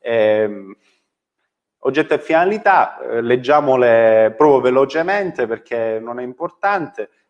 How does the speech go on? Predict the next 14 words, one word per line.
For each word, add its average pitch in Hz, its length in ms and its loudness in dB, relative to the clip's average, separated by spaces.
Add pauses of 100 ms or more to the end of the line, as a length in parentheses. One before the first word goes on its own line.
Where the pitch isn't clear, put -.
eh, - 80 -8
o 127 100 2
meglio 127 300 0
è 127 40 4
importante, 156 800 -2
però 135 380 0 (180)
non 143 180 -4
voglio, 139 800 0
non 127 260 -8
voglio, 117 1500 0
eh, 104 100 -12
diciamo, 107 760 -6
annoiarvi 151 560 -4
troppo. 170 640 2